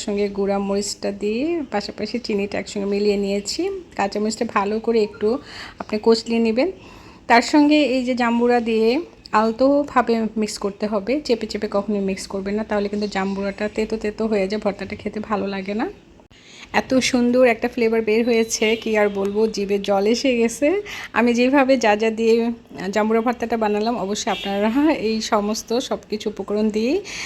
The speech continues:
জাম্বুরা ভর্তা বানিয়ে খেয়ে দেখবেন, আশা করি আপনাদের কাছে অনেক অনেক ভালো লাগবে। ফ্রেশ জাম্বুরা ভর্তাটা এখনই আমার হাজব্যান্ডকে দিব, তার আগে ভাবলাম যে আমি একটু টেস্ট করে দেখি। মাশাআল্লাহ, এত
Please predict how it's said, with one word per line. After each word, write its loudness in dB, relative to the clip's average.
জাম্বুরা 4
ভর্তা -2
বানিয়ে -2
খেয়ে -2
দেখবেন, -4
আশা -4
করি -2
আপনাদের -6
কাছে -8
অনেক -6
অনেক -6
ভালো 0
লাগবে। -4
ফ্রেশ 6
জাম্বুরা 4
ভর্তাটা -4
এখনই -2
আমার -2
হাজব্যান্ডকে -4
দিব, -2
তার 0
আগে -4
ভাবলাম -4
যে -4
আমি -2
একটু -6
টেস্ট -4
করে -4
দেখি। -6
মাশাআল্লাহ, -6
এত -4